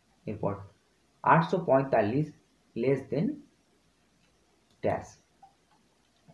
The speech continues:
এরপর আট, চার,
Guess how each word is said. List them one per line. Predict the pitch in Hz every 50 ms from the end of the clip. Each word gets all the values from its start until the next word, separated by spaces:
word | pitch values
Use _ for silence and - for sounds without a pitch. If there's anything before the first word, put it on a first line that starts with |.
| _ -
এরপর | - 101 95 98 101 101 104 - - - - _ _ _ _ _ _ _ _ _ _ _ _ _ _ _ _ _ _ _ _ _ _ _ _ _ _ _ -
আট, | 123 120 123 143 165 165 - - - - - _ _ _ _ _ _ _ _ _ _ _ _ _ _ _ _ -
চার, | - 135 117 107 107 - -